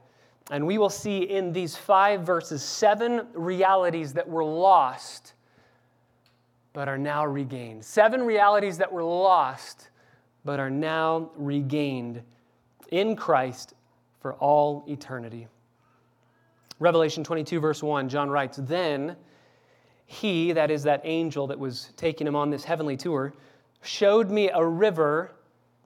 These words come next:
of the water of life, clear as crystal, coming from the throne of God and of the Lamb,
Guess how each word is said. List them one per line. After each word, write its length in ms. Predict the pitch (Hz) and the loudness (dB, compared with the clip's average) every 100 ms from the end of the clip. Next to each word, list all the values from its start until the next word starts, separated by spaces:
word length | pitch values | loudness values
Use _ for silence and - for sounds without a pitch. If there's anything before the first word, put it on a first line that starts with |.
| _ _ | _ _
of 100 | 165 | -4
the 80 | 160 | 0
water 400 | 165 180 214 226 | 6 8 8 8
of 80 | 220 | 2
life, 640 | 180 180 151 123 - - - _ _ _ _ - | 6 8 6 0 -12 -20 -20 _ _ _ _ -16
clear 600 | - 233 233 233 240 226 | -2 2 4 4 4 4
as 460 | 190 190 190 175 | 2 4 4 0
crystal, 800 | - - 190 - - 135 113 104 _ - - _ | -6 -6 -6 -6 -10 -10 -10 -16 _ -20 -20 _
coming 300 | - 214 226 | -2 2 2
from 260 | 220 208 185 | 4 2 4
the 100 | 170 | 0
throne 580 | 170 - 208 214 208 196 | -2 -2 2 4 4 2
of 200 | 151 139 | 0 4
God 560 | 175 185 151 139 143 - - - - | 6 8 8 6 2 -4 -18 -20 -10
and 160 | 139 156 | -2 -2
of 100 | 147 | 0
the 100 | 151 | 2
Lamb, 560 | 165 170 151 127 117 | 2 2 0 -2 -6